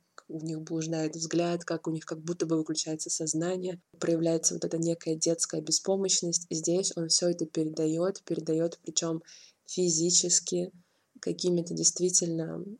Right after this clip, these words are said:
я не знаю, как он это сделал, но в каких-то сценах тебе действительно видятся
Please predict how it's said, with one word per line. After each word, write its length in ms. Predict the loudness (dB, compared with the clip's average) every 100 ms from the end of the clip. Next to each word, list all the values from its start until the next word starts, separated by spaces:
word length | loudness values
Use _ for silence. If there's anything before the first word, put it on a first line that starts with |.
| _ _ _ -14 -12 -10 -4
я 80 | 0
не 140 | 2 2
знаю, 320 | 4 4 2
как 200 | -2 -6
он 100 | -2
это 120 | 0
сделал, 640 | 0 4 4 6 4 4 0
но 280 | 0 0
в 120 | -2 -8
каких-то 420 | -6 -4 -4 0
сценах 440 | 2 4 0 -2
тебе 280 | -2 0 0
действительно 920 | 2 2 2 0 0 0 -2 -2 -4
видятся 640 | -4 -2 -2 2 0 2